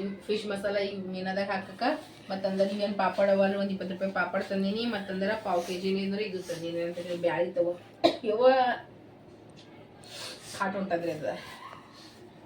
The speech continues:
ಆ, ಪಾವ್ ಕೆ ಜಿ ಅಂದ್ರೆ ತೊಗರಿ ಬ್ಯಾಳಿ ತಗೊಂಬಂದಿ ನೋಡ್ರಿ. ಮತ್ತಂದ್ರ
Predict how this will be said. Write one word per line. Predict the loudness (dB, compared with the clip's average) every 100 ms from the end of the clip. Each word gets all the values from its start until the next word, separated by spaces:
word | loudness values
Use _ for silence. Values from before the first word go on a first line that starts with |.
| -10 -4
ಆ, | 2
ಪಾವ್ | 4 4
ಕೆ | 2 -2
ಜಿ |
ಅಂದ್ರೆ | 0 0
ತೊಗರಿ | 0 0 2
ಬ್ಯಾಳಿ | 2 2
ತಗೊಂಬಂದಿ | 0 -2 -2 -2 -4 -4
ನೋಡ್ರಿ. | -4 -4 -4 -4 -10 -20 -20 -20 -20 -20 -20 -20 -20 -20 -20 -14 -14 -14 -18 -20 -20 -20 -20 -10
ಮತ್ತಂದ್ರ | -6 -2 0